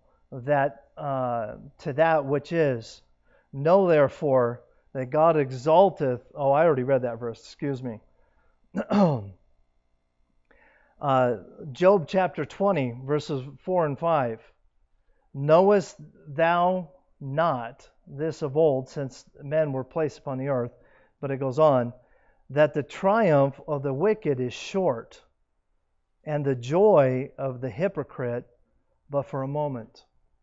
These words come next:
Did I not give you that verse? Oh, sorry about that. Now, le-, let me ask you th-, let, let me ask you a question.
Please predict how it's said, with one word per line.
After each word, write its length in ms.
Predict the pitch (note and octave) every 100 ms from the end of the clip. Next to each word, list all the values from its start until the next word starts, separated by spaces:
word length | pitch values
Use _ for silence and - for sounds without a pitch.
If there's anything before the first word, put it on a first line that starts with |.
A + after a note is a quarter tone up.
| _ _ _ _ _ _ _ _ _ _ _ _ _ _ _ _ _ _ _
Did 120 | D#3
I 120 | D#3+ F#3+
not 200 | G3 D3+
give 160 | F3
you 80 | F#3
that 240 | F#3 F3
verse? 340 | D#3+ F#3+ - _ _ _ _ -
Oh, 220 | C#3+ C3
sorry 260 | - D3+
about 220 | C3+ B2 B2
that. 320 | A#2+ C3+ _ _ _ _ _ _ _ _ _ _ _ _ _ _ _ _ _ _ E3+
Now, 280 | F#3 F3+ -
le-, 180 | F#3 G#3 F#3+
let 180 | A3+
me 100 | B3
ask 240 | A3 G3 -
you 100 | D#3+
th-, 200 | F3 E3+
let, 240 | E3+ F#3 G3
let 120 | A3+
me 80 | A#3
ask 180 | G3
you 80 | F#3
a 20 |
question. 600 | C#3 F#3+ F#3+ - C3+ A2